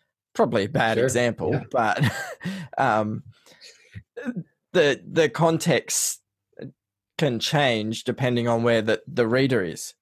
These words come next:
Speaker 2: That's
Speaker 1: And
Speaker 2: right. Yeah.
Speaker 1: trying to, to force that in isn't helpful, is it?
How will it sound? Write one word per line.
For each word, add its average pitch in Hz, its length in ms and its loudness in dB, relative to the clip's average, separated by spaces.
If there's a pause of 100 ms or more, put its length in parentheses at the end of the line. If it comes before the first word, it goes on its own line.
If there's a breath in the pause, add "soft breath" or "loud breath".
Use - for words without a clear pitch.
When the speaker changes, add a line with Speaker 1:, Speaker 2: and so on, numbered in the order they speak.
(280)
Speaker 2:
That's 127 140 0
Speaker 1:
And 117 80 -4
Speaker 2:
right. - 140 -8 (480)
Yeah. - 100 -2
Speaker 1:
trying 139 220 2
to, - 240 0 (120)
to 123 140 -2
force 123 500 -2
that 107 240 2
in 117 440 -4 (380)
isn't 120 260 -2
helpful, 117 500 -2
is 117 160 0
it? - 180 -4